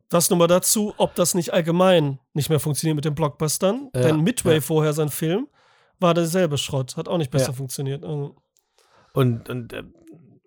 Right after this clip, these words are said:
Speaker 2: d-, man, man hat ja Spaß daran, wenn man sich zurücklehnen kann und sagt, „Ach komm, dann lass ich mich fallen“ und es ist einfach nur ein Klo von Film und dann ist es Snakes on the Plane oder, oder Mega
Speaker 1: Mhm.
Speaker 2: Shark oder sowas und dann weißt du das und stellst dich ein.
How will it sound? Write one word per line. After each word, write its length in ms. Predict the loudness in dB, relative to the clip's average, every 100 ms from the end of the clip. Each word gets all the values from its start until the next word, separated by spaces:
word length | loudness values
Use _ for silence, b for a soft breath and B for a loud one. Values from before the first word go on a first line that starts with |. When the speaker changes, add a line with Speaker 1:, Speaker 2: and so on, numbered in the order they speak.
| _ _ _ _ _ -20 -10
Speaker 2:
d-, 200 | -10 -8
man, 320 | -4 0 2
man 180 | 2 2
hat 140 | 0
ja 80 | 0
Spaß 360 | 0 2 2 2
daran, 240 | 2 4
wenn 120 | 4
man 120 | 4 4
sich 140 | 2
zurücklehnen 400 | 0 2 2 2
kann 160 | 2 2
und 100 | 2
sagt, 200 | 0 -2
„Ach 160 | -10
komm, 200 | -6 -4
dann 140 | -2 -2
lass 160 | -2
ich 80 | 0
mich 180 | -2 -2
fallen“ 280 | 0 2 2
und 120 | 0
es 80 | -4
ist 60 |
einfach 240 | -8 -6 -2
nur 180 | -2
ein 180 | -4 -8
Klo 280 | -6 -2 -2
von 240 | -2 -6
Film 420 | -2 0 2 2 0
und 160 | -4
dann 140 | -4 -4
ist 120 | -4
es 120 | -4
Snakes 320 | 0 -2 -2
on 140 | -2 -2
the 60 |
Plane 500 | 0 0 0 0 0
oder, 260 | 0 0 0
oder 180 | 0 0
Mega 300 | 0 0 0
Speaker 1:
Mhm. 60 |
Speaker 2:
Shark 420 | 2 2 2 2
oder 200 | -2 0
sowas 320 | 2 2 2 0
und 80 | 0
dann 140 | 0
weißt 280 | 0 0 0
du 80 | 2
das 220 | 2 0 B B B B
und 120 | -6
stellst 400 | -2 0 0 -2
dich 200 | -6 -6
ein. 260 | -6 -6